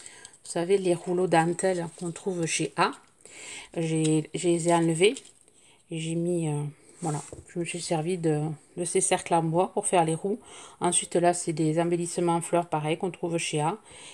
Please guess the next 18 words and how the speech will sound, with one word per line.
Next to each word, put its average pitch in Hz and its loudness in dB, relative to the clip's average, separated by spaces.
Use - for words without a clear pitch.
Et 175 -6
celle 185 2
du 170 -4
mi-, 170 -2
de 160 -6
celle, 170 0
celle-ci, 175 -2
c'est 165 -4
chez 165 0
N 175 -2
qu'on 170 -4
avait 156 -4
trouvé 170 -8
ça. 165 -8
C'était - -10
des 165 -4
petites - -8
boîtes. 160 -2